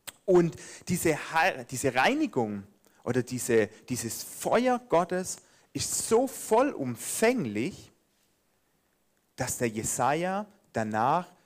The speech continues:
vor Gott stehen kann, ohne, äh, sterben zu müssen. Und, ähm,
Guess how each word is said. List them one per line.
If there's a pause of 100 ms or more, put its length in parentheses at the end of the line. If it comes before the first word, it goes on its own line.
(120)
vor
Gott
stehen
kann, (340)
ohne, (420)
äh, (240)
sterben
zu
müssen. (440)
Und, (280)
ähm,